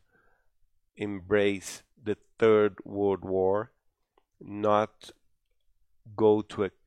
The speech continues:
a worldly conflict, a nuclear conflict,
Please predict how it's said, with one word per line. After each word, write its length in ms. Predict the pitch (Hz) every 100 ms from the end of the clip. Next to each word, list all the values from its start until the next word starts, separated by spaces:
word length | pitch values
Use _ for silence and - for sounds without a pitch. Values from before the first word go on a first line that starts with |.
| -
a 460 | 104 95 92 - - - - - - 104
worldly 720 | 101 107 117 113 101 107 101 -
conflict, 840 | - 98 107 - - 117 - - - _ _ _ _ _ _ _ _ -
a 140 | 101 90
nuclear 840 | 95 110 120 120 - 110 104 104 _ _ _ _ _ _ _ _ _ _ _ _ _ _ _
conflict, 800 | - 107 101 - 117 110 -